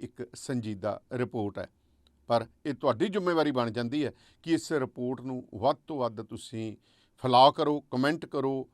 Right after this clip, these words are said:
ਸ਼ੇਅਰ ਕਰੋ ਤੇ ਜੇ ਹੋ ਸਕੇ ਤਾਂ ਸਾਨੂੰ ਸਟਾਰਸ ਤੇ ਸਾਡੇ ਚੈਨਲ ਨੂੰ ਸਬਸਕ੍ਰਾਈਬ ਕਰਕੇ ਤੁਸੀਂ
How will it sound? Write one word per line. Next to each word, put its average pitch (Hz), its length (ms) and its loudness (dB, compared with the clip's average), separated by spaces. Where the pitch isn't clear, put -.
ਸ਼ੇਅਰ 185 380 4
ਕਰੋ 120 360 -2
ਤੇ 160 120 2
ਜੇ 147 140 0
ਹੋ 165 240 0
ਸਕੇ 139 400 -2
ਤਾਂ 156 100 4
ਸਾਨੂੰ 127 340 -4
ਸਟਾਰਸ 123 540 4
ਤੇ 143 120 0
ਸਾਡੇ 120 280 -4
ਚੈਨਲ 117 360 -4
ਨੂੰ 113 140 -8
ਸਬਸਕ੍ਰਾਈਬ 139 600 -4
ਕਰਕੇ 110 400 -8
ਤੁਸੀਂ 107 460 -10